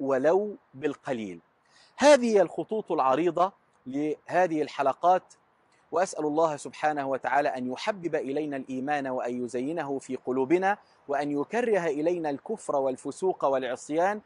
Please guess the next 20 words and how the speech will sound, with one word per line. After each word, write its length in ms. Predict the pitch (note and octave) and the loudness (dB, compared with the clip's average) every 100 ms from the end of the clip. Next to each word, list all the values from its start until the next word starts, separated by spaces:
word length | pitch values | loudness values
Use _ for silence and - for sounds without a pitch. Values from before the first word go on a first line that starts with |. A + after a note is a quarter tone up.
| _ _ | _ _
وأن 240 | C3+ C#3+ D3 | -4 -2 0
يجعلنا 680 | C#3+ C3 C#3 F#3 E3+ D3+ | 0 2 4 4 2 0
من 160 | C3+ C3 | -2 -2
الراشدين. 720 | B2+ B2+ B2+ B2+ B2+ G#3 F3+ C3 _ - | -2 -2 -2 -6 -6 -4 -4 -6 _ -8
اللهم 440 | C3+ E3+ D#3+ C#3+ | 0 2 2 -4
حبب 560 | C3+ - A#3+ F#3+ F3 D3 - _ _ _ | -6 -6 -8 -2 -4 -4 -12 _ _ _
إلى 220 | D#3+ D3+ | 0 2
قلوبنا 680 | C#3 - C#3+ C#3+ D3+ G3 D#3 | 2 0 -2 -2 -2 -2 -2
كتابك، 560 | C#3 - E3+ D#3+ A#2 - - | -2 -4 2 2 2 -2 -6
اللهم 440 | B2+ E3 D#3 D3+ | 0 0 0 -4
أعنا 560 | C#3 C3+ C#3+ A3 F#3+ D#3 | -2 -2 0 -2 0 2
على 280 | B2+ C3+ C3 | 2 0 0
تعلم 480 | C3+ A#2+ D3+ C#3 | -2 -2 -2 -4
القرآن، 580 | B2+ - C3 - C3 G#2 F2+ _ _ _ | -6 -4 -4 0 -2 -2 -10 _ _ _
اللهم 360 | B2+ F3+ G3 E3+ | 0 2 2 -2
اجعلنا 680 | D#3+ C#3+ F3+ A3+ G3+ E3+ - | -2 2 2 2 0 -2 -2
جميعا 560 | B2 D3 F#3 C#4 A#3 C#3+ | -2 0 2 0 0 -2
من 280 | C3 C3+ C3 | -2 -4 -6
خير 480 | - A#3 C4+ A3+ F#3+ | 2 2 2 0 0
طائفة 920 | - D#3 D#3 A#3 - F#3 - D#3+ A#2 | 4 4 4 0 0 0 2 -2 -2